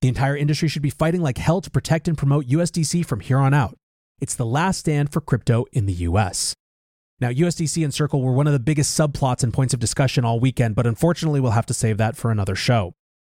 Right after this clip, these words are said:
And if you're looking for good news, obviously it's that Bitcoin is rallying. At the time of recording, Bitcoin is up above twenty-four thousand. Amanda Cassatt from Serotonin says, "Good morning. This may be the first time I've seen crypto go up because of its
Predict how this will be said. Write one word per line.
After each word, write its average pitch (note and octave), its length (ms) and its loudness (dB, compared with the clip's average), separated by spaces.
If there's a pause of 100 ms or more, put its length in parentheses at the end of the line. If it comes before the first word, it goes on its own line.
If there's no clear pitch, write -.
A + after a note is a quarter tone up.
(300)
And F#3 80 2
if F3+ 60 2
you're G#3 100 2
looking B3 260 -4
for F#3 80 -4
good D#3 160 -2
news, D3+ 180 0 (100)
obviously F3+ 580 -2
it's C3+ 120 -4
that C3 180 -2
Bitcoin B2 400 -2
is G#2+ 140 -2
rallying. A2+ 520 0 (400)
At A2+ 80 0
the B2+ 60 2
time C#3+ 180 2
of C3+ 100 -2
recording, E3 360 0
Bitcoin D3+ 280 0
is C3 100 2
up D#3+ 120 0
above C3 260 0
twenty-four A2 480 -4
thousand. C#3+ 580 0 (480)
Amanda C#3 300 0
Cassatt E3 420 -2
from C3 140 -4
Serotonin D#3 600 0
says, C#3+ 240 -2
"Good C#3 160 -2
morning. E3 360 0
This A#2 120 -6
may D#3+ 80 0
be E3 80 -2
the E3 80 -4
first G#3+ 400 -2
time G3 280 -2
I've E3 160 -2
seen F3+ 220 -2
crypto F#3 340 -2
go D#3 240 0
up F#3 240 -2
because C#3+ 240 0
of C#3+ 80 4
its C3 120 -4